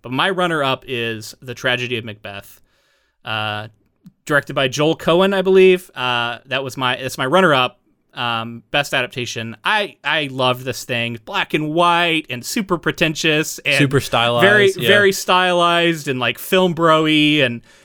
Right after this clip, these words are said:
Speaker 1: it's also a, it's Shakespeare, which, like, I don't know. I'm not a Shakespeare guy. So, like, let me put that out there. Like, I'm not someone who loves all these Shakespeare adaptations. I'm always seeing the new ones.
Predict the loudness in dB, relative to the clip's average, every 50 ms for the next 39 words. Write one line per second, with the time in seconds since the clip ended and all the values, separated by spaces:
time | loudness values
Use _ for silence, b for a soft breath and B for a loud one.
0 | b b 0 0 2 2 2 2 2 2 2 2 2 2 0 -2 -6 -8 -8 -10
1 | -12 -8 -6 -4 -4 -2 -2 -2 -4 -4 -8 -4 0 0 2 2 2 2 0 -2
2 | -4 -2 -2 -2 -2 -2 -4 -6 -8 -6 -4 -4 -4 -2 -2 -4 -2 0 0 0
3 | 2 0 2 0 0 -2 -4 -6 -10 -10 -10 -12 -14 -16 -18 -20 _ -10 -4 -2
4 | 0 0 0 -2 -4 -6 -6 -6 -4 -4 -2 -2 0 0 0 -2 -2 -4 -6 -4
5 | -2 -2 -2 0 0 -2 -2 -2 -2 -2 -2 -2 -2 -2 -2 -4 -4 -2 0 2
6 | 4 4 2 0 -4 -10 -4 -4 -2 -2 -2 -4 -2 -4 -4 -4 -6 -6 -4 -2
7 | 0 0 0 -2 -2 -6 -6 -6 -4 -6 -6 -6 -4 -2 0 0 0 0 -2 -4
8 | -4 -2 -2 0 0 -2 -2 -2 -2 -4 -4 -2 -2 -4 -2 -4 -6 -8 -10 -16